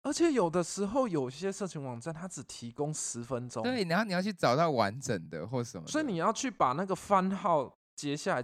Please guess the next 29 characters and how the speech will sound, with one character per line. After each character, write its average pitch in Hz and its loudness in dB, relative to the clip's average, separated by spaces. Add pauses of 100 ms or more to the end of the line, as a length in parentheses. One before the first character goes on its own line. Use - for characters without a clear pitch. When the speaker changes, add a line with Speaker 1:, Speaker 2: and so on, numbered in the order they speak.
Speaker 1:
再 196 -4
去 147 -6
另 143 -6
一 135 -6
个 131 -6
分 127 -6
页 123 -6
搜 113 2
寻， - -
Speaker 2:
对， - -
之 131 0
类 147 4
的。 120 4
Speaker 1:
我 98 0
猜 190 2
这 196 -2
样 170 0
就 143 -2
两 113 -6
次 - -4
了。 220 4
Speaker 2:
对， 185 -2
所 233 2
以 196 -2
就 233 -2
不 226 -8
公 175 4
平 131 -2
啊。 98 -4